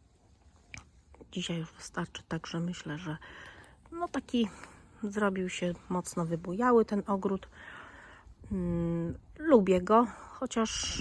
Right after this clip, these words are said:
y, tak jak powiedziałam, y, mam wrażenie, że trochę go nie ogarniam, a co wynika z tego, że, y, już rządzi się swoimi prawami, to znaczy wszystko pozarastało,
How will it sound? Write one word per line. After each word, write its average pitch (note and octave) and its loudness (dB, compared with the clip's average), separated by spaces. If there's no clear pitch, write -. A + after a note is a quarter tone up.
y, G3 6
tak G#3 -2
jak G#3 0
powiedziałam, G3 2
y, F3+ 4
mam F#3+ 0
wrażenie, F#3 2
że F3 -2
trochę F#3 -4
go F3 4
nie A3+ 6
ogarniam, G#3 6
a A#3 -2
co G#3+ -2
wynika G3+ 2
z - -2
tego, F#3+ 2
że, F#3 4
y, F#3 0
już A3 4
rządzi G#3 6
się G3 4
swoimi F3+ 6
prawami, F3+ 4
to F3 -2
znaczy F3 4
wszystko - -2
pozarastało, A3 8